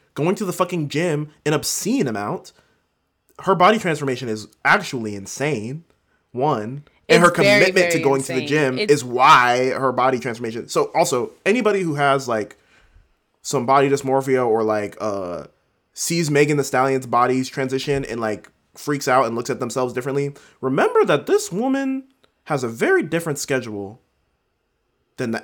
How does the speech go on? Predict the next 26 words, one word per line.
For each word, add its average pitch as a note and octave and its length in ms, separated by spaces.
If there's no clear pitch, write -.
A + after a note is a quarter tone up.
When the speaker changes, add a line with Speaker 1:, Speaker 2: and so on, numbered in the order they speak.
Speaker 1:
av- C#3+ 160
Speaker 2:
Mm-hmm. E3+ 220
Speaker 1:
average D3 520
everyday B2+ 300
person. A2+ 280
That's F#3 180
not B3 140
to C#3+ 60
knock D3 300
her G#2 160
or G#2 100
anything. G2+ 440
That's F3+ 160
just A3 140
to D3 80
say, C3+ 340
when F3 160
you're G3+ 160
working D#3+ 340
on C#3 160
a, A2 340
on B2+ 140
a A2+ 280
recording C3+ 540
artist C3 280
schedule, C#3+ 580